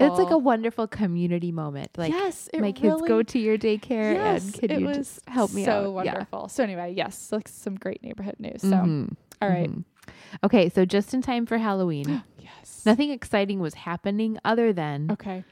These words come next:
Speaker 1: we saw the cat, which
Speaker 2: <gasps>
Speaker 1: is deemed Ghost of
Speaker 2: Ghost of
Speaker 1: Tailless.
Speaker 2: Tailless. We have seen him around too.
Speaker 1: Emerging from the sewer like a ninja turtle,
Speaker 2: <gasps>
Speaker 1: might I
Speaker 2: Really?
Speaker 1: add. <laughs>
Speaker 2: So mysterious.
Speaker 1: Like, I don't know if he lives in the ni-, <laughs> in the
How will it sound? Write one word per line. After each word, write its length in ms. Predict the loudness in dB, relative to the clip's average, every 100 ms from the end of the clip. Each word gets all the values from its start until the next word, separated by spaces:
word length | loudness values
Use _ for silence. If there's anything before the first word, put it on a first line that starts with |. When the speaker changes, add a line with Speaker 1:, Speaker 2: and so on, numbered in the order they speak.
| _ _ _ 0
Speaker 1:
we 160 | 2
saw 560 | 2 2 2 2 0 -2 -10 _ _
the 140 | -4 -2
cat, 420 | 0 0 0 -2 -4 -2 0 0
which 180 | 2
Speaker 2:
<gasps> 0 |
Speaker 1:
is 120 | 2 2
deemed 460 | 0 0 0 -2
Ghost 320 | 2 2 2 0
of 100 | 0
Speaker 2:
Ghost 360 | 4 4 4
of 160 | 2 2
Speaker 1:
Tailless. 40 |
Speaker 2:
Tailless. 440 | 2 -2 -2 -6 -12 -12
We 120 | -6
have 100 | -4
seen 280 | -4 -2 -2
him 180 | 0 0
around 340 | 0 -2 -4 -4
too. 320 | -4 0 4
Speaker 1:
Emerging 680 | 6 6 4 2 2 0 2
from 240 | 0 2
the 100 | 2
sewer 400 | 2 2 4 4
like 220 | 2 0 0
a 60 |
ninja 440 | 2 4 4 4 4
turtle, 400 | 4 4 2 2
Speaker 2:
<gasps> 80 |
Speaker 1:
might 220 | 2 4 4
I 260 | 4 0 -2
Speaker 2:
Really? 300 | 4 4 6
Speaker 1:
add. 260 | 2 2 -2
<laughs> 60 | -8 -4 -4 -4 -14
Speaker 2:
So 360 | -10 -4 -4 -4
mysterious. 840 | -6 -8 -8 -6 -4 -2 -2 0
Speaker 1:
Like, 160 | -2 -2
I 20 |
don't 120 | -4
know 120 | -2
if 80 | -4
he 140 | -8
lives 400 | -4 0 0 4
in 100 | 4
the 100 | 4
ni-, 240 | 6 6 6 0 -6 0 6
<laughs> 60 | 6
in 160 | 6
the 220 | 0 0